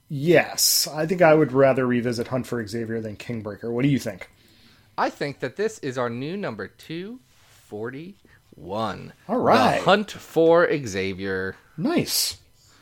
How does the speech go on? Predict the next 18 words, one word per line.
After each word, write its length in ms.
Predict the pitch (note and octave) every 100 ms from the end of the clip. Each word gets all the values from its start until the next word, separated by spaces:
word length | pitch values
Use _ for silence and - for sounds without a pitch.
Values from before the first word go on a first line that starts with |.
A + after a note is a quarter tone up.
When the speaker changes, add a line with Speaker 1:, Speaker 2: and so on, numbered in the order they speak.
| _ _ _ _ _ _ _ _
Speaker 2:
Yeah, 180 | G3+ G#3+
isn't 240 | F3 F3+ C4
it 100 | B3
nice 320 | D#3+ G3+ - _
that 160 | F3 D3+
we 100 | E3
can 180 | - F3
come 220 | - F#3
together 380 | - - F3 G#3+
and 140 | F3+
agree 220 | C#3+ C#3+
on 120 | D#3+
these 200 | G#3+ A3+
things? 420 | - A#3+ C4+ - -
Speaker 1:
<laughs> 40 | D3 - - F#3+ - D4 - _ - - - - - _
Well, 200 | D3 D3+
we've, 240 | D3+ E3 E3+
we've 320 | D3 B2